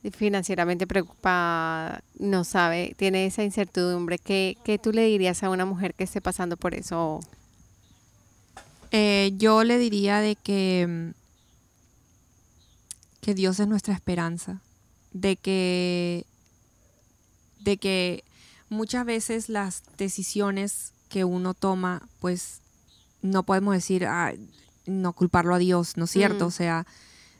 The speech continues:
Speaker 2: Dios está en control de todo, pero nosotros también tomamos decisiones equivocadas.
Speaker 1: Mm.
Speaker 2: Y, pero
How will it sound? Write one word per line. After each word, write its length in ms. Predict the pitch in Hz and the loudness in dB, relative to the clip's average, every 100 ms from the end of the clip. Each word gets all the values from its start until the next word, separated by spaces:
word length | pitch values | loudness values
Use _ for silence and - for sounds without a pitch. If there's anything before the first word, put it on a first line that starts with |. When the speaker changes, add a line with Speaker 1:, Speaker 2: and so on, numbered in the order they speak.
| - | -6
Speaker 2:
Dios 280 | 190 226 247 | 4 4 4
está 180 | 269 | 0
en 80 | 277 | -2
control 400 | 262 233 220 220 | 0 -2 0 0
de 100 | 214 | 0
todo, 300 | - 220 220 | 0 2 2
pero 180 | 196 185 | 0 -2
nosotros 320 | 180 175 175 185 | 0 -2 -4 -4
también 340 | 214 208 190 | -2 -2 -4
tomamos 420 | - 180 175 185 | -4 -2 0 0
decisiones 640 | 185 165 156 - 202 190 170 | 0 -2 -4 -2 0 0 -4
equivocadas. 720 | 170 165 156 156 151 180 - | -4 -4 -4 -6 -8 -10 -10
Speaker 1:
Mm. 400 | 240 233 220 208 214 - | -8 -6 -6 -8 -8 0
Speaker 2:
Y, 760 | 208 202 196 196 190 190 185 - _ _ _ _ _ _ _ _ | 4 4 4 2 2 0 -2 -8 _ _ _ _ _ _ _ _
pero 560 | 214 202 202 190 185 | 4 6 6 4 0